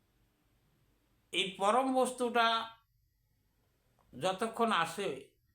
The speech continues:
ততক্ষণেই এই দেহ সব চলাফেরা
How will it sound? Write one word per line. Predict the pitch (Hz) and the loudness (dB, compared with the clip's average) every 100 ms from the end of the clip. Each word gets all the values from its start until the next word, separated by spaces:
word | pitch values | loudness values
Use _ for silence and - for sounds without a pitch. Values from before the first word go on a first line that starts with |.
| _ _ _ _ _ - | _ _ _ _ _ -4
ততক্ষণেই | 185 226 220 226 226 277 294 - _ _ _ _ | -2 -2 0 2 2 0 -6 -12 _ _ _ _
এই | 147 151 147 | -6 -4 0
দেহ | 170 175 175 - | 2 2 0 -2
সব | 185 202 190 - | 0 0 0 -2
চলাফেরা | 180 185 170 170 180 | 0 2 0 -2 -2